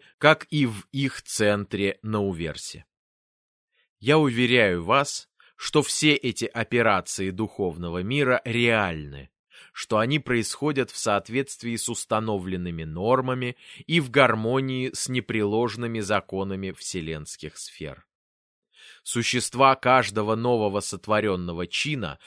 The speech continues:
только лишь обретя дыхание жизни,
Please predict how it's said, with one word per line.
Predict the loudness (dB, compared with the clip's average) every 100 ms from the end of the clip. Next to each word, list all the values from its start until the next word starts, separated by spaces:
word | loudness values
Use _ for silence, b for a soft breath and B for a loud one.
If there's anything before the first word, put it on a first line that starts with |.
| B B
только | 4 4 4
лишь | 4 4 2
обретя | -2 -2 -2 -2 4 4
дыхание | 4 -2 0 0 0 -4 -6
жизни, | -4 -4 -4 -4 -6